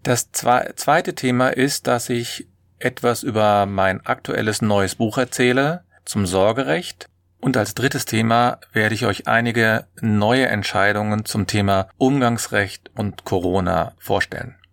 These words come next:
Also beginnen wir mit dem ersten Thema, nämlich Umgangsrecht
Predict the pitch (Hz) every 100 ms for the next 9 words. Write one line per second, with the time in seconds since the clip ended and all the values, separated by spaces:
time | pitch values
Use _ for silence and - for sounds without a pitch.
0 | _ _ _ _ _ _ 113 127 131 131
1 | - 104 107 123 135 117 113 107 95 92
2 | 98 - 101 107 123 143 147 - - 120
3 | 117 110 107 104 - 151 151 139 123 -
4 | 104 101 -